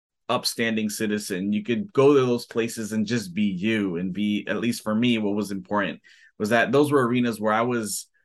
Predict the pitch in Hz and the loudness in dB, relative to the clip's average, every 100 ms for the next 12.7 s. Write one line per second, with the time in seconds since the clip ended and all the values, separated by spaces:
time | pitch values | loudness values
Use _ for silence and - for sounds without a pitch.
0 | _ - 123 120 131 151 147 139 120 113 | _ 0 4 6 6 6 4 0 2 0
1 | - 107 - - 80 69 - 90 104 107 | -2 -8 -8 -4 -2 -2 -6 -8 -4 0
2 | 120 139 123 123 120 110 - 110 - 110 | 2 2 2 0 0 0 0 -2 0 -2
3 | 104 78 - 98 104 107 120 135 135 131 | -2 -2 -6 -4 -2 2 2 2 0 -4
4 | 107 113 110 104 104 _ _ _ - 113 | -2 -2 0 -2 -6 _ _ _ -6 -2
5 | 110 104 135 131 131 131 131 113 101 - | -2 0 0 0 -2 -2 -2 0 -2 -4
6 | 110 117 113 110 - - 113 101 95 90 | -8 -4 -2 -2 -2 -4 -4 -2 -4 -12
7 | 85 110 123 131 120 110 113 - 104 92 | -8 -2 0 2 2 2 0 -2 -6 -2
8 | 92 82 95 80 85 87 73 _ _ _ | -4 -2 -4 -2 -2 -4 -8 _ _ _
9 | _ _ _ _ _ _ - 110 113 107 | _ _ _ _ _ _ -6 0 0 -2
10 | 101 - 104 85 90 101 101 92 90 101 | -8 -6 -4 -4 -6 -8 -6 -6 -6 -6
11 | 90 - 90 - 95 - - 87 78 85 | -4 -4 -4 -6 -6 -8 -6 -8 -6 -6
12 | 78 71 - - 85 - | -6 -8 -8 -8 -8 -8